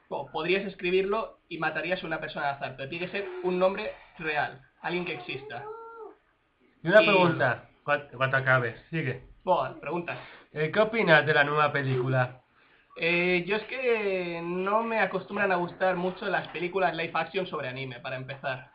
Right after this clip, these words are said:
Speaker 2: Vale, pero
Speaker 1: Y esta nueva, por lo que he ido viendo, va a ser todavía peor.
Speaker 2: Vale, ¿y las dos que hicieron antes?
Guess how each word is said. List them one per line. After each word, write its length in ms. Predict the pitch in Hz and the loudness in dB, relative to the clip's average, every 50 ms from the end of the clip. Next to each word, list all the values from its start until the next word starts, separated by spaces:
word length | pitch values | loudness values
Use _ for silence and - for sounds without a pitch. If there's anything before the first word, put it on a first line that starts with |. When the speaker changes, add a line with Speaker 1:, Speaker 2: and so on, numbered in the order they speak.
| - | -12
Speaker 2:
Vale, 340 | - 139 135 131 123 117 113 | -4 2 4 4 4 4 2
pero 180 | - 131 135 139 | 2 2 4 4
Speaker 1:
Y 60 | 160 | 4
esta 540 | 175 185 - - 202 202 196 196 190 185 180 180 | 2 0 2 4 6 6 8 8 8 8 6 4
nueva, 400 | 180 190 190 196 196 208 196 - | 4 4 4 4 4 4 2 2
por 100 | 170 160 | -2 -4
lo 80 | 156 | -4
que 60 | - 185 | -4 -4
he 40 | |
ido 100 | 180 170 | -4 -4
viendo, 380 | 165 165 175 185 190 190 190 175 | -4 -4 -6 -6 -6 -4 -4 -4
va 120 | 160 151 | -2 -4
a 100 | 151 147 | -4 -4
ser 240 | - 175 180 180 175 | -6 -8 -8 -8 -8
todavía 460 | - 170 156 147 143 143 156 156 151 | -8 -6 -4 -4 -4 -2 -4 -6 -6
peor. 300 | - 127 113 113 117 - _ | -8 -10 -10 -10 -12 -14 _
Speaker 2:
Vale, 320 | - 127 123 113 107 104 104 - - - - | 0 4 4 4 4 4 0 -14 -18 -14 -4
¿y 60 | 147 | 2
las 180 | 139 147 139 135 | 4 6 6 6
dos 140 | 160 180 180 | 4 2 2
que 100 | - 196 | 2 0
hicieron 360 | 180 - - 180 175 165 165 | 0 0 0 0 2 4 4
antes? 380 | 170 180 180 - 220 233 254 | 4 4 2 0 -2 -2 -4